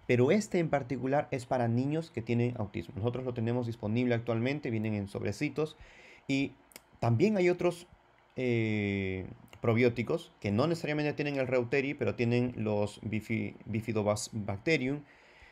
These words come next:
Eh, sin embargo, como les digo, para el autismo probablemente no serían tan recomendables, ¿no? Y hay algunos que cuestan muy caros. La mayoría de ellos sobrepasan los doscientos soles. Sin embargo, no son los más recomendables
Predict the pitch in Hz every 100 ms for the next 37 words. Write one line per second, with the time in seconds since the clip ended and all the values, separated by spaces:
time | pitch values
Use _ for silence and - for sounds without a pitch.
0 | _ - 113 110 107 - - - - -
1 | 131 127 160 160 170 - - _ _ _
2 | - 123 123 123 156 165 - - 123 123
3 | 120 120 190 190 190 - 135 156 156 160
4 | 135 143 156 143 131 131 123 117 120 123
5 | 113 90 107 139 - - - 120 135 135
6 | 185 127 123 120 117 120 180 113 - 107
7 | 113 110 107 104 110 113 139 135 143 -
8 | 113 113 139 143 123 104 104 - 135 135
9 | - 107 131 - - - - 127 127 143
10 | 139 143 - 120 120 143 156 156 147 135
11 | 139 139 139 123 123 123 117 113 131 -